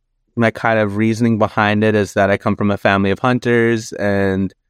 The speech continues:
having the moose be a big thing within my life and being one of my, one of my most favorite, uh,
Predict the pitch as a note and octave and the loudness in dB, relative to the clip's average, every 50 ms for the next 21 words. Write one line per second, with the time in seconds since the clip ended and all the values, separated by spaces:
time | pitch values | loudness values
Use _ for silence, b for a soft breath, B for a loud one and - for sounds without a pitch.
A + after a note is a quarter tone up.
0 | _ _ _ _ - A#2+ A#2+ G#2+ A#2 A#2 A2+ A2+ A2 G#2 A#2 A2 G#2+ G#2+ G#2+ G#2+ | _ _ _ _ -2 -2 0 0 0 0 0 0 0 2 2 2 2 2 2 0
1 | G#2+ - - - - G#2 G2+ G2+ G2+ G2+ G#2 G#2 G2+ G2 F#2+ A2 G#2 G2+ - _ | -2 -4 -8 -12 -6 -4 -2 0 0 0 0 0 0 0 2 0 0 0 -2 _
2 | - G#2 G#2 G2+ G#2 G2 - G#2+ G2+ G#2 G#2 A2 B2 B2+ A#2+ A#2+ A#2+ A2 G#2+ G#2+ | -2 0 0 0 0 -2 -2 -2 0 0 2 2 2 2 2 2 2 2 2 2
3 | G#2+ A2 G#2+ - - G2+ G2 G2 F#2 G2 G2 G2 G2 F#2+ F#2+ F#2+ G2 F#2+ F2 - | 2 0 0 -2 -4 -2 -2 -2 -2 -2 -2 0 0 0 0 0 -2 -2 -2 -2
4 | G#2 G#2 G#2 G2+ G2 G2 G2 F#2+ - - _ _ _ _ _ _ _ _ _ _ | -2 0 2 2 2 0 0 -2 -4 -8 _ _ _ _ _ _ _ _ _ _
5 | _ _ _ _ _ - G2+ G#2 A2 A2+ A2 A2 G#2 G#2+ G#2 G#2 G#2 - - A#2 | _ _ _ _ _ -6 -2 0 0 2 2 2 2 0 0 -2 -4 -6 -4 -4
6 | A#2 A#2+ B2+ - _ _ - G#2 - _ _ G#2+ G2 F#2+ F#2+ F#2+ | -4 -4 -6 -14 _ _ -20 -20 -20 _ _ -4 -2 0 0 -2